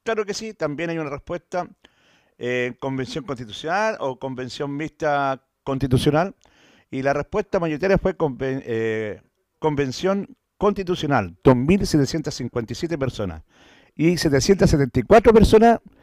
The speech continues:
indicaron, ¿cierto?, fuera de papeleta, eh, asamblea constituyente que no estaba considerada, ¿cierto?, en la, estas dos preguntas. La tercera pregunta era, ¿están de acuerdo con que el voto sea obligatorio?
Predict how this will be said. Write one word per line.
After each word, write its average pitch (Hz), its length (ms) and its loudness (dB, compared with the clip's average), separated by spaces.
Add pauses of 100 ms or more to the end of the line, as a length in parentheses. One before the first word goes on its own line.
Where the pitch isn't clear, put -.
(300)
indicaron, 143 500 4
¿cierto?, 156 320 2
fuera 170 240 4
de 185 60 8
papeleta, 180 420 2 (280)
eh, 123 380 4
asamblea 131 580 6
constituyente 131 720 4
que 127 60 0
no 113 80 4
estaba 147 280 2
considerada, 127 560 2
¿cierto?, 120 300 -4
en 113 100 2
la, 107 180 0
estas 113 260 -6
dos 117 120 2
preguntas. 87 580 -4 (760)
La 156 120 2
tercera 202 680 6
pregunta 185 340 -2
era, 180 280 2 (160)
¿están 196 720 0
de 147 100 -2
acuerdo 185 460 0
con 160 140 -2
que 156 440 -4
el 127 180 -4
voto 170 540 -2
sea 196 460 4
obligatorio? 202 1040 4